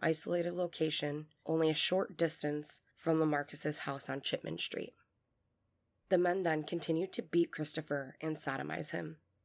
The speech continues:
He was then made to believe there were hopes of escaping this horrible event, and he was forced to walk barefoot, still tied up and naked from the waist down, on dirt and gravel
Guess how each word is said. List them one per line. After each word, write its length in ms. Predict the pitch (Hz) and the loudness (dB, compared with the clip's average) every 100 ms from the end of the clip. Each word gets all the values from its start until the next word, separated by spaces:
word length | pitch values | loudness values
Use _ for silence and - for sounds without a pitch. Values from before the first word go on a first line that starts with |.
| _ _ _ _ - | _ _ _ _ 0
He 100 | 190 | 2
was 140 | 175 | 4
then 180 | 208 220 | 6 6
made 200 | 190 175 | 6 4
to 120 | - | 0
believe 460 | 160 156 156 147 151 | -2 0 2 0 0
there 120 | 185 | 4
were 80 | 180 | 4
hopes 340 | 156 170 170 - | 6 4 4 -2
of 120 | 151 | 0
escaping 640 | 151 - 160 156 147 151 | 0 2 2 2 0 0
this 220 | 151 151 - - | -2 -4 -4 2
horrible 420 | 170 160 151 156 | 4 4 0 -2
event, 300 | 156 160 185 _ _ _ _ _ _ _ _ _ _ _ - | -2 -4 -6 _ _ _ _ _ _ _ _ _ _ _ -2
and 120 | 165 | 2
he 100 | 180 | 2
was 180 | 180 - | 2 0
forced 400 | - 180 170 - | 2 4 2 0
to 100 | 180 | 0
walk 400 | 156 151 - - | 0 -2 -2 6
barefoot, 520 | 170 160 - 147 - _ _ _ _ | 6 6 -2 -4 -6 _ _ _ _
still 380 | - - - 170 | -6 -2 2 2
tied 320 | - 196 175 | 2 -2 2
up 260 | 170 156 _ _ _ - | 2 0 _ _ _ 0
and 200 | 160 160 | 4 8
naked 480 | 170 160 147 - | 8 6 0 0
from 200 | - 160 | -2 0
the 80 | 151 | 0
waist 380 | 143 156 156 - | 2 2 2 0
down, 400 | 160 139 156 160 _ - | -2 -2 -4 -8 _ -10
on 220 | 156 156 151 | -4 -2 0
dirt 260 | 160 156 - | 0 0 0
and 220 | 160 151 | -2 0
gravel 540 | 156 147 143 143 160 | 2 2 0 -6 -8